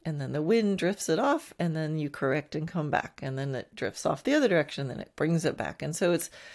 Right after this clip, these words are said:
you know, you have the straight line to your goal, and then you have the reality of you're sort of floating on either side of midline. And that's an analogy that, um, that I use a lot in my training to,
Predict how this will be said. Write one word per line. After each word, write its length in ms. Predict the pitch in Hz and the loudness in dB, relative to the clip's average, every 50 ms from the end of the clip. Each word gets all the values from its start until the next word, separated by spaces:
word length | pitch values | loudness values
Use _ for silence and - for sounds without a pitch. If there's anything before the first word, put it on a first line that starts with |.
| - - - - - - | -20 -20 -20 -20 -8 -2
you 120 | - 185 | 0 2
know, 60 | 180 | 2
you 100 | 185 185 | 2 2
have 240 | 170 - 240 220 190 | 2 2 0 0 0
the 80 | 190 202 | 0 0
straight 420 | - - - - 170 175 190 - | 0 0 0 2 4 4 4 4
line 540 | - 160 170 165 151 151 160 151 151 151 151 | 2 0 0 0 0 0 -2 -2 -2 -4 -6
to 140 | - - - | -6 -4 -4
your 160 | 139 147 143 | -4 -4 -4
goal, 560 | 160 - 247 226 214 202 202 185 180 180 202 - - - - - - | 0 2 4 4 6 6 6 4 4 2 0 -4 -16 -20 -20 -10 -4
and 140 | - 165 165 | -2 0 0
then 80 | 160 | 0
you 80 | 151 143 | -2 -2
have 80 | 139 143 | -4 -4
the 80 | 151 | -4
reality 720 | 147 185 262 320 359 349 240 196 160 160 160 160 160 165 - _ _ _ _ _ - | -2 0 0 0 2 2 2 2 4 4 4 4 2 0 -4 _ _ _ _ _ -8
of 80 | 240 - | -4 -2
you're 100 | 247 262 | -2 -2
sort 200 | - - 277 262 | 0 0 -2 -2
of 80 | 269 | -2
floating 800 | - - - 208 208 202 208 214 190 165 143 135 143 143 143 170 - _ _ _ _ _ _ _ _ _ _ _ _ _ _ _ _ _ _ _ - | -6 -6 -2 2 4 6 6 6 4 4 2 0 -2 -4 -6 -8 -10 _ _ _ _ _ _ _ _ _ _ _ _ _ _ _ _ _ _ _ -6
on 180 | - 165 160 - | -4 -2 -2 -2
either 280 | - 160 156 - 147 156 | 0 -2 0 0 -2 -2
side 300 | - - 143 143 139 135 | -4 -4 -4 -2 -2 -4
of 140 | 135 135 | -4 -4
midline. 500 | - 135 127 - - - - - - - - - - - - - - - - | -6 -6 -6 -6 -6 -8 -8 -8 -10 -12 -12 -16 -18 -20 -18 -20 -18 -4 2
And 180 | - 202 202 202 | 4 6 6 8
that's 280 | 214 240 269 - - | 6 6 4 2 2
an 100 | 214 180 | 4 4
analogy 680 | 165 156 160 156 151 147 151 156 139 151 139 139 147 151 | 4 4 4 4 4 4 2 2 2 0 -2 -2 -2 0
that, 340 | 143 139 160 - - _ _ - | 2 2 0 0 -2 _ _ -6
um, 440 | 151 160 156 - - - 170 175 - _ _ _ _ _ _ _ _ _ _ _ _ - | -4 -4 -4 -6 -8 -8 -10 -12 -16 _ _ _ _ _ _ _ _ _ _ _ _ -2
that 220 | - 135 135 - | -2 0 0 0
I 120 | - 156 | 0 0
use 380 | 151 147 139 156 175 208 185 165 | 0 2 2 2 2 2 2 0
a 80 | 135 131 | -2 -2
lot 240 | 127 123 123 143 | -2 0 0 0
in 140 | 143 143 147 | -2 -2 -4
my 120 | 165 - 131 | -6 -8 -8
training 640 | - - - 196 262 294 - - - - - - - | -8 -6 -4 -2 -2 -2 -2 -4 -6 -8 -12 -12 -8
to, 240 | - - 147 135 | -4 -4 -4 -4